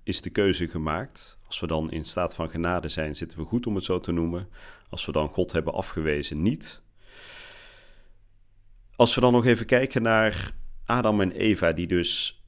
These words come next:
uiteindelijk zich laten verleiden door die slang, door de Satan, om zelf ook in opstand te komen tegen God. Hè, hun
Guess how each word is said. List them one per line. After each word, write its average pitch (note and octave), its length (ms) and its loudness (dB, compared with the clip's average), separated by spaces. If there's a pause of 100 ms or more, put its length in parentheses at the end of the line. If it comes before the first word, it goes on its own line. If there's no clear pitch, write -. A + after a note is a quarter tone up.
(140)
uiteindelijk G2 600 0
zich - 180 -2
laten F2 260 0
verleiden F2 500 0
door D#2+ 140 0
die D2 80 -4
slang, F#2 500 -2
door E2 120 0
de - 60 -2
Satan, E2+ 640 -2 (640)
om F2 420 2
zelf G2 440 2
ook - 220 0
in F#2 100 2
opstand - 420 -2
te - 60 -10
komen D#2 320 0
tegen C#2 280 -6
God. - 460 -8 (340)
Hè, G2+ 140 -6
hun D2+ 400 -8